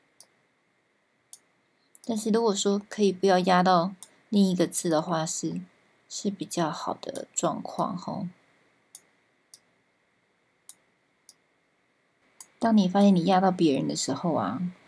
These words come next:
或做错的时候，按 Ctrl Z 就，就把它拉回来吼。因为你们看不到我的 shortcut key，所以会觉得为什么我的突然可以拉开吼，就是因为我按 Ctrl Z 把它给分开的关系。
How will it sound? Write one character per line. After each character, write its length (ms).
或 80
做 160
错 220
的 60
时 100
候， 80
按 260
Ctrl 400
Z 320
就， 240
就 140
把 140
它 120
拉 200
回 200
来 200
吼。 160
因 100
为 60
你 80
们 140
看 200
不 60
到 160
我 80
的 140
shortcut 420
key， 240
所 180
以 80
会 140
觉 140
得 160
为 80
什 160
么 140
我 80
的 160
突 180
然 100
可 140
以 60
拉 200
开 260
吼， 220
就 160
是 140
因 80
为 160
我 80
按 180
Ctrl 400
Z 160
把 160
它 140
给 280
分 180
开 240
的 80
关 300
系。 380